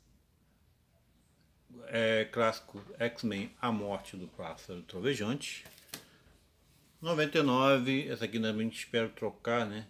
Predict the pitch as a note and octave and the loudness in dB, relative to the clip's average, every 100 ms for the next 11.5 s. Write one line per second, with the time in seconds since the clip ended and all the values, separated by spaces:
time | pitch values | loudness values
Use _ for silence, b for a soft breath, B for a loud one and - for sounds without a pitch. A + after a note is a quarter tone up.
0 | - F#2 E2 G2 - F2+ E2+ E2 F#2+ G#2+ | -14 -16 -12 -14 -12 -16 -16 -16 -14 -8
1 | G2+ F#2+ G#2+ G2+ G2+ A#2 _ F#2 - F#2 | -6 -6 -8 -10 -12 -14 _ -20 -12 -10
2 | F2 F2+ F#2+ F#2+ - F#2+ F#2+ F2+ G2+ B2 | -8 -8 -8 -8 -6 -6 -6 -6 -4 -2
3 | C#3 A#2+ A#2+ A#2+ - b b b b b | -2 -2 -2 -4 -14 b b b b b
4 | b b b - F#3 G#3+ A#3 G3+ G#3 E3 | b b b -4 0 0 2 4 6 6
5 | F#3 F#3+ - - E3 E3 C3+ C#3+ - D#3 | 4 0 -10 2 6 6 6 4 4 4
6 | E3 E3 D#3+ B2+ B2 C3 C3 B2 A#2+ G#2+ | 2 2 6 8 8 6 4 0 0 0
7 | A#2+ B2 G2+ A2+ A#2 - _ - A2 - | 0 -2 -2 -2 -2 -6 _ -14 -12 -10
8 | G#2+ G2+ G#2+ G2+ A2 A#2 C#3+ C#3 C#3 C3+ | -8 -8 -8 -6 -4 -4 -4 -4 0 2
9 | C#3+ F3 - A2+ A#2+ D3+ - _ - G2 | 2 0 -2 0 0 -4 -12 _ -8 -6
10 | A2+ G#2+ - - b b b b b b | -2 -2 -4 -10 b b b b b b
11 | _ A2+ G#2+ G2+ | _ -8 -4 -4